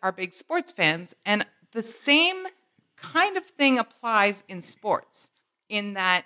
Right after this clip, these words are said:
young people are often pushed really hard, really fast. There are parents who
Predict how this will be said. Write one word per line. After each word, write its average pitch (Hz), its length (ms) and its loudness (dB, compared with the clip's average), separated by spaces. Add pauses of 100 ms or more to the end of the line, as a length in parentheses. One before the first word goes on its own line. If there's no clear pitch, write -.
young 220 280 -2
people 226 300 -12
are 180 220 0
often 185 380 -2
pushed - 480 -10
really 170 240 -8
hard, 170 400 4
really 175 220 -4
fast. 170 420 2
There 165 120 2
are 151 40 4
parents 196 420 -2
who 170 160 -14